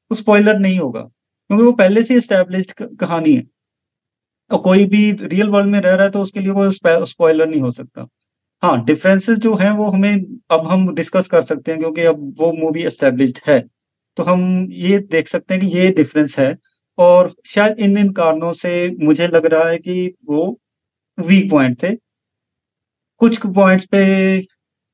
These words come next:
मैं agree कर गया परम के साथ भी, कुछ points पे हम disagree क-, करते रहेंगे कि वो किस तरीके से establish हो रहे हैं। वो मुझे, मेरी और परम की अगर understanding एक जैसी होती तो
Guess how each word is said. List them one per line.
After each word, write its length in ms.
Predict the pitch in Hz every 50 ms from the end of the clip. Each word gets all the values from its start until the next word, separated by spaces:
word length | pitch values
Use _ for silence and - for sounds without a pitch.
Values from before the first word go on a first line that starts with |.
| _ _ _ _ 165
मैं 260 | 160 165 170 165 170
agree 360 | - - 147 143 156 175 175
कर 200 | 170 180 175 165
गया 280 | 160 160 160 151 151 156 156 143 139 - _ _ -
परम 240 | 156 147 147 147 135
के 100 | 151 139
साथ 200 | - 135 127 123
भी, 180 | 117 139 180
कुछ 420 | 190 _ - _ _ - 240 240 233
points 320 | - 240 220 214 208 214
पे 120 | - 226 214
हम 420 | 190 208 208 208 214 208 208 202
disagree 560 | 185 196 190 - 208 202 196 196 190 196 202
क-, 260 | 190 190 190 185 180 -
करते 300 | 190 180 180 - 196 190
रहेंगे 400 | 185 160 160 180 190 185 175 170
कि 200 | 170 - 185 180 170 151 139 131 135 - - _ _ _ _ _ _ _ _ -
वो 500 | 147 143 151 156 156 156 156 156 156 151 151 _ _ _ -
किस 180 | 202 196 -
तरीके 260 | - 180 180 175 175
से 120 | 170 - 185
establish 540 | 175 - - 175 151 143 143 151 151 151 160
हो 100 | 156 151
रहे 120 | 151 156
हैं। 80 | 156 156
वो 140 | 156 165
मुझे, 380 | 156 160 160 160 151 165 180 175
मेरी 300 | - 160 170 170 175 185
और 160 | 180 180 180
परम 320 | - - 180 160 165 160 151
की 140 | - 180
अगर 200 | 170 160 160 165
understanding 540 | 160 156 151 156 151 - 175 160 160 165 160
एक 180 | 165 165 165 160
जैसी 240 | 170 170 165 - 180
होती 280 | 170 160 - - 160
तो 360 | - 170 165 165 160 143 139